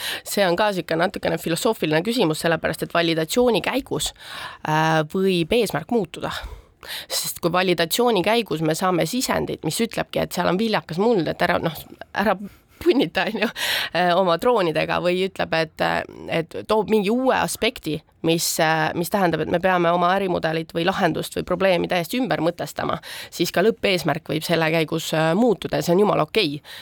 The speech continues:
Selles mõttes, et selle protsessi käigus me otsimegi, meil on püstitatud hüpoteesid, me disainime innovatsioonieksperimente, me otsime vastuseid,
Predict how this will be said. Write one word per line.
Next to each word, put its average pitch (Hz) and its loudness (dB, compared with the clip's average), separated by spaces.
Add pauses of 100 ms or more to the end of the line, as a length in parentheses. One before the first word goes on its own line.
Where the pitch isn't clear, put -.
(100)
Selles 170 2
mõttes, 160 -2
et 156 -4
selle 160 0
protsessi 180 0
käigus 202 -2 (340)
me 175 4
otsimegi, 180 0
meil 175 2
on 175 -2
püstitatud 175 -6
hüpoteesid, 233 -6 (400)
me 165 2
disainime 185 2
innovatsioonieksperimente, 180 0
me 170 2
otsime 190 -2
vastuseid, 170 -2